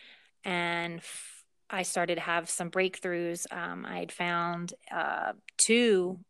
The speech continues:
places, uh, two, I guess, prac-, care providers, A B A providers that specialized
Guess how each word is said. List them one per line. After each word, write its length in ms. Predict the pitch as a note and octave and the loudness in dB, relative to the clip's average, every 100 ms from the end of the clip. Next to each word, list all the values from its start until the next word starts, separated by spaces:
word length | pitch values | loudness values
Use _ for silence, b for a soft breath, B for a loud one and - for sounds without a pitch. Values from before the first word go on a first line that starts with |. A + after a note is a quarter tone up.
| - | -10
places, 840 | - F3 E3 - E3 E3 - - - _ _ _ - | -2 0 0 -4 -4 -6 -8 -12 -14 _ _ _ -12
uh, 240 | F#3+ E3+ - | -6 -6 -4
two, 480 | - G3+ G3+ F#3+ - _ _ _ - | 2 4 4 2 -4 _ _ _ -12
I 80 | - | -4
guess, 380 | F3+ E3+ - - | 0 0 -2 -10
prac-, 300 | - E3+ E3+ _ _ _ _ _ _ - | -4 -4 -4 _ _ _ _ _ _ -2
care 240 | F#3+ F3+ | 4 4
providers, 640 | F3+ F3 E3+ E3 E3 E3 F#3 | 2 2 4 2 0 -4 -4
A 140 | F#3 | -4
B 160 | F3 F3 | -2 -4
A 40 | |
providers 440 | F3 F3 D#3+ E3 | -2 -2 0 -2
that 120 | E3 - | -4 -4
specialized 800 | - F3 F3+ E3+ E3 E3 - | -2 0 2 2 2 -2 -8